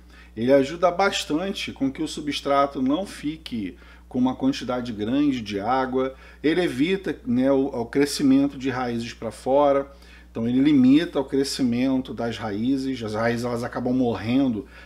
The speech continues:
ao invés de simplesmente começarem a descer e circularem a própria árvore. Elas até fazem um pouco, né, um crescimento circular, mas limita bastante.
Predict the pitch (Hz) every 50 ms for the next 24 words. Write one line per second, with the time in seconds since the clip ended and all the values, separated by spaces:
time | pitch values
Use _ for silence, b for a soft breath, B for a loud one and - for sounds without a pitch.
0 | B B - 110 117 113 104 117 117 123 117 113 - 139 127 - 127 117 113 117
1 | 117 120 127 120 - 131 120 - 117 113 113 110 - - 120 117 117 123 120 117
2 | 110 110 107 98 - - - 117 117 127 120 98 - B B B B B B -
3 | 110 104 - - - - - 139 120 - - 151 123 107 104 110 120 120 117 110
4 | 98 92 87 - b b b b b b b b - - - 104 104 101 98 -
5 | 123 117 120 123 - 117 98 101 110 117 127 131 147 143 156 185 185 185 208 190
6 | - 214 220 247 262 254 254 - - - - - - - - 156 156 175 180 160
7 | 147 160 147 143 131 - - 131 139 147 135 139 - 104 90 - B B B B
8 | B B B 110 104 110 113 131 139 143 - 117 107 110 117 113 113 139 135 135
9 | 135 - 139 123 120 123 120 120 - - 139 - - - 151 143 127 123 127 143
10 | 160 175 - - B B B B B - 117 127 139 147 147 143 156 160 147 143
11 | 147 160 - 180 147 160 160 151 - - - 113 107 101 95 92 - - - 92
12 | 82